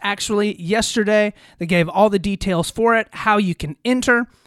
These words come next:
The best way to be able to win, of course, if you share it to your story as well, you'll get an extra entry into it. So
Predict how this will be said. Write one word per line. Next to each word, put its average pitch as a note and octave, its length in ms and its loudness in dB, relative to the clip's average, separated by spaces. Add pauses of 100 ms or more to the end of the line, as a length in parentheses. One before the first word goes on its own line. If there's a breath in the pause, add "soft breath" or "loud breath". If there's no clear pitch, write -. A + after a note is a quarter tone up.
The E3 100 -4
best G#3+ 300 0
way A3 160 4
to G3+ 80 2
be G3 180 0
able F#3+ 160 0
to F3 80 -2
win, G3 240 -2
of E3 180 -10
course, F3+ 300 -2
if D#3 100 -8
you E3 60 -4
share E3 220 -2
it - 80 -8
to - 100 -8
your D#3 80 -4
story D3 340 -6
as C3 140 -8
well, F3 260 -2
you'll E3 120 -4
get D3 160 -10
an C#3 100 -12 (100)
extra F3+ 600 -4
entry G3+ 480 -4
into G3+ 440 -2
it. - 160 -2
So A#3 360 2